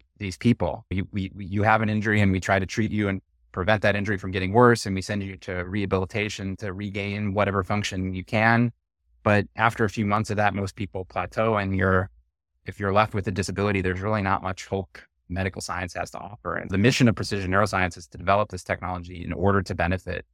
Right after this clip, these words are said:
these patients. And there's a lot of really hard technical problems. There's only a few opportunities you have to get to work on a technology that's really the potential to, to transform the way we think about an entire category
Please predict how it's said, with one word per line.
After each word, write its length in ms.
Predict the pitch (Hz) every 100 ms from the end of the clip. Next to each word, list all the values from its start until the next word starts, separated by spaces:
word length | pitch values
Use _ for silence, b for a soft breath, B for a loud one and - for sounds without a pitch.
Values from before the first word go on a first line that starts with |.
| _
these 180 | 87 87
patients. 580 | 95 87 - 127 - - _ _ _ _ _
And 300 | 110 101 98 - _
there's 160 | 107 107
a 60 |
lot 200 | 107 117
of 120 | 120 107
really 160 | 113
hard 200 | 104 104
technical 320 | 104 101 117
problems. 440 | 117 117 117 120 107
There's 180 | 101 92
only 240 | 123 139 123
a 60 |
few 200 | - 110
opportunities 640 | 107 101 - 101 101 92
you 60 | 90
have 240 | 92 98 -
to 80 |
get 100 | 95 -
to 60 |
work 200 | 92 95
on 100 | 90
a 40 | 92
technology 500 | 98 87 87 85 87
that's 240 | - -
really 440 | 92 95 92 87 - _ _ _ _ _
the 80 | 90
potential 420 | - 101 101 98
to, 220 | - 87 -
to 120 | -
transform 600 | - 107 95 - 101 107
the 100 | 98
way 180 | 92 92
we 120 | 87
think 260 | 87 95 90
about 360 | 85 85 85 - _
an 100 | 95
entire 340 | 92 - 92 85
category 720 | - 87 90 90 87 87 90